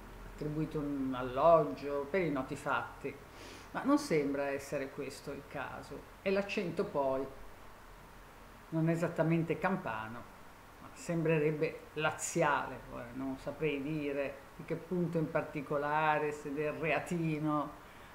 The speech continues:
o poco più giù o poco più su, ma insomma siamo lì, alle mie orecchie, non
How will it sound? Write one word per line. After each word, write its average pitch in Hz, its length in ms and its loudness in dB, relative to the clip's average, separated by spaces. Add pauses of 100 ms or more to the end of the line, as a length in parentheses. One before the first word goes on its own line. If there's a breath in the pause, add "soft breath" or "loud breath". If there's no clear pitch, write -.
(100)
o 160 80 2
poco 170 300 4
più 165 200 2
giù 170 160 2
o 170 80 8
poco 165 320 2
più 156 180 -2
su, 175 300 0
ma 131 240 -2
insomma 151 400 0
siamo 127 360 -2
lì, 165 220 -4 (640)
alle 139 180 -4
mie 139 160 -2
orecchie, 135 500 -6 (220)
non 160 360 2